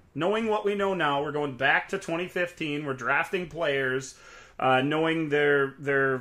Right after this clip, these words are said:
finishes from every season and how they've played for these five years, plus what, you know, and plus considering what we think they're gonna do going forward. So really pretending like we have a fifteen-year,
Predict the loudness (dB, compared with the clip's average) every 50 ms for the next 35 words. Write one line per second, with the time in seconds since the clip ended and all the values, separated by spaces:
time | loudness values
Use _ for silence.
0 | -6 -10 -6 -2 0 0 0 0 -2 -2 -4 -4 -4 -6 -8 -6 -4 -4 -2 -2
1 | -2 -2 -2 -2 -4 -4 -4 -6 -6 -6 -6 -4 -4 -4 -2 -2 -2 -2 -2 -2
2 | -2 0 0 0 -2 -2 -4 -6 -4 -2 -2 -2 -4 -6 -6 -6 -6 -4 -6 -6
3 | -6 -2 0 2 2 2 2 0 -2 -4 -2 0 2 2 2 2 0 -2 -4 -10
4 | -18 -20 -20 -20 -16 -4 4 6 6 6 6 4 -2 -8 -2 0 2 2 2 0
5 | -6 -16 _ _ _ -20 -20 -20 -18 -18 -16 -10 -8 -6 -6 -6 -6 -6 -8 -12
6 | -8 -4 -4 -4 -2 -4 -4 -6 -4 -2 0 2 2 2 2 0 0 -2 -2 -2
7 | -2 -4 -6 -6 -6 -6 -6 -6 -6 -6 -6 -6 -4 -2 0 -2 0 0 -2 -2
8 | -2 -2 -2 -2 -2 -2 -2 -4 -4 -4 0 0 0 2 0 -2 -4 -4 -4 -2
9 | 0 2 2 2 4 4 4 4 4 0 -2 -2 0 2 2 4 4 4 4 4
10 | 4 2 2 0 -2 0 2 4 4 4 4 6 6 6 6 4 4 2 0 0
11 | 0 -2 -4 -2 -2 0 0 0 0 0 2 2 0 -2 -4